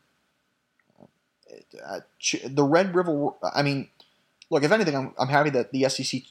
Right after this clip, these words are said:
is taking them both, and it's not gonna be till twenty twenty-five, but, uh, and the fact that they took both ends of the Red River rivalry, try saying that fa-, five times fast,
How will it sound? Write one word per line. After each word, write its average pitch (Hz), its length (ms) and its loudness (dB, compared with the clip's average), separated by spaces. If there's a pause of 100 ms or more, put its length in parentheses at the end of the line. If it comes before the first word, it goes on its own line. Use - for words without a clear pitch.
is 127 100 -8
taking 127 280 -4
them 120 200 -6
both, 131 320 0 (180)
and 131 120 -2
it's 139 100 -4
not 180 100 4
gonna 165 120 -2
be 151 60 -4
till 120 140 -2
twenty 139 240 -4
twenty-five, 123 480 0 (640)
but, 127 320 4 (1400)
uh, 67 180 -16 (1500)
and 127 280 -4
the 151 80 2
fact 175 200 2
that 147 60 -6
they 143 80 -2
took - 260 -6
both 147 240 6
ends 127 220 0
of 123 60 0
the 113 60 -2
Red 127 200 6
River 131 260 0
rivalry, 123 640 0 (540)
try 123 140 0
saying 120 200 -2
that 117 160 -2
fa-, 113 280 -2
five 113 200 -2
times - 200 -10
fast, - 280 -4